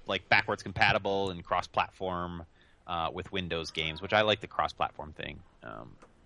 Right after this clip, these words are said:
if we see Xbox games on P C, I'm happy. I don't ever need to buy a console. But I don't know, like, we've talked about this a little bit, but, like, a, a new console every two years, like,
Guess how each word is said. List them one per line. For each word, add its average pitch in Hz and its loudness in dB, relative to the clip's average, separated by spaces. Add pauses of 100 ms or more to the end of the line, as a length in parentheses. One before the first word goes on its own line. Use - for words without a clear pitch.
(120)
if - -20
we 85 -10
see - -6
Xbox 76 -2
games 73 -10
on 73 -10
P - -4
C, 127 4
I'm 95 2
happy. 73 0
I - -12
don't 69 -8
ever 78 -4
need 64 -14
to - -18
buy 55 -6
a 53 -12
console. - -12 (680)
But 147 10
I 208 10
don't 277 8
know, 240 10
like, 185 8 (840)
we've 185 -6
talked 233 8
about 175 8
this 185 6
a 185 0
little 120 6
bit, 104 6
but, 107 2
like, 110 2
a, 107 6
a 110 2
new 165 0
console 151 6
every 131 2
two 175 -2
years, 180 6
like, 123 8